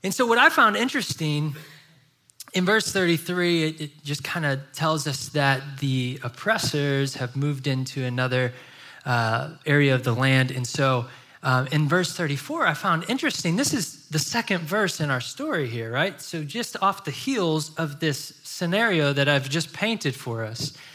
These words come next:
And it says, "Then the Spirit of the Lord came on Gideon, and he blew a trumpet," which is kinda like, like if you're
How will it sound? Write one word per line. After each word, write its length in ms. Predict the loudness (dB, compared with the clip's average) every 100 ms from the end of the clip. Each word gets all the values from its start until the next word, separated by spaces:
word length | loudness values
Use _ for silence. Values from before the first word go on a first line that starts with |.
| -20 -20 -20 -18 -4
And 80 | -2
it 40 |
says, 260 | 2 0 2
"Then 160 | 0
the 60 | 0
Spirit 380 | -2 -4 -4 0
of 60 |
the 100 | 0
Lord 320 | 0 0 0 -2
came 320 | -2 -2 -2
on 220 | -4 -6
Gideon, 520 | -4 -4 -2 -2 -4 -10 -20 -20 -20 -14 -2
and 100 | 2
he 120 | 2
blew 420 | 0 -2 2 4
a 60 | 2
trumpet," 560 | 2 0 0 2 -2 -4 -20 _ _ _ _ _
which 180 | -8 -4
is 80 | 0
kinda 320 | 4 4 4
like, 360 | 4 2 0 -14 -20 _ _ _ _ _ _ _
like 140 | -12 -10
if 100 | -8
you're 160 | -10